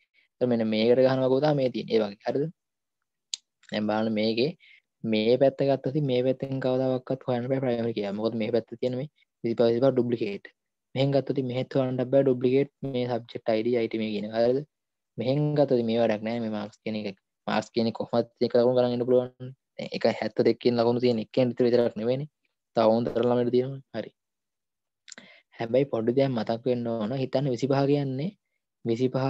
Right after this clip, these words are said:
කියන ළමයාගේ අයි ටී වලට ලකුණු තමයි මේ තියෙන්නේ. විසිපහ කියන ළමයාගේ ලිට් වලට ලකුණු තමයි මේ තියෙන්නේ.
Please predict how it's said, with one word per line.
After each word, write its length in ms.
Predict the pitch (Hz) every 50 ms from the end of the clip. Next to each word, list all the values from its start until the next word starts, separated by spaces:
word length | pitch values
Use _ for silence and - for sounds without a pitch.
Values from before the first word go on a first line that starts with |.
| 135
කියන 260 | 131 - 143 139 139 143 139 131
ළමයාගේ 840 | 123 120 113 113 117 127 127 135 135 135 131 131 127 127 135 147 165 - _ _ _ _ _ _ _ _ _ _ _ -
අයි 200 | - - 113 127
ටී 240 | 135 131 - 151 151
වලට 200 | 151 151 147 156
ලකුණු 280 | 151 151 151 151 151 151
තමයි 180 | 151 175 175
මේ 160 | 165 156 151 139
තියෙන්නේ. 400 | 123 110 101 107 - _ _ _ _ _ _ _ _ _ _ _ _ _ _ _ _ -
විසිපහ 300 | 120 110 - 139 135 - 147 143 143 143
කියන 240 | 139 147 151 147 143 143
ළමයාගේ 520 | 147 147 147 151 151 147 151 170 165 147
ලිට් 260 | 135 127 127 123 - _ _ _ _ _
වලට 220 | - 151 139 147 143
ලකුණු 320 | 143 143 143 143 143 143
තමයි 180 | 143 160 160 160
මේ 160 | 147 139 139
තියෙන්නේ. 260 | 139 _ _ _ _